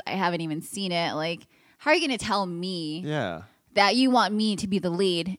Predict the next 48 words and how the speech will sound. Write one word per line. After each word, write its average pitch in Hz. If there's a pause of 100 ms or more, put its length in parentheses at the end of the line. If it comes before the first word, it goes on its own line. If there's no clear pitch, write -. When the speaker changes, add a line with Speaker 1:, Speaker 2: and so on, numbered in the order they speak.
(160)
Speaker 1:
yet 214
if 208
you 247
don't 214
wanna 185
do 185
this, 175
there 185
are 175
plenty 180
of 160
other 170
girls 165
Speaker 2:
Who 139
Speaker 1:
that 127
Speaker 2:
will 120
Speaker 1:
are -
Speaker 2:
do -
Speaker 1:
gonna," 120
Speaker 2:
it 107
for 104
free. 131
Speaker 1:
Yeah, 220
like, 269 (400)
Speaker 2:
<laughs> -
Speaker 1:
that 349
to -
me 294
just, 262 (260)
I 269
don't 277
know. 185 (580)
I, 262
sometimes, 294
like, 226
people 220
put 196
their 160
foot 151
in 131
their 90
mouth, - (220)
and 185 (880)
I 240
don't 247
know. 175
That, -
that, 240